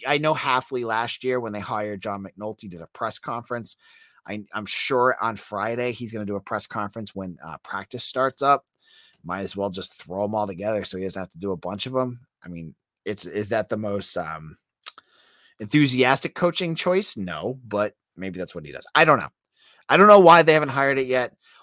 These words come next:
All, you know, honestly, I know it's frustrating as a fan to not know it, but right now, like,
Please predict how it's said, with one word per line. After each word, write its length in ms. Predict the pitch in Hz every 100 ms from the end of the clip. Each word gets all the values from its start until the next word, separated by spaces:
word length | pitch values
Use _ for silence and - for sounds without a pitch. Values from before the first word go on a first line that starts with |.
| -
All, 320 | 175 285 - - -
you 100 | 180
know, 100 | 175 160
honestly, 600 | 190 233 - 196 170 156
I 120 | 135 147
know 120 | 160
it's 120 | 156
frustrating 500 | - 139 - 127 120
as 100 | 98
a 40 |
fan 360 | - - 110 113
to 80 | 104
not 220 | 95 -
know 300 | 90 87 98
it, 160 | 123 - _ _ _ _ _ _
but 160 | 143 131
right 200 | 156 156
now, 240 | 143 139
like, 240 | 135 117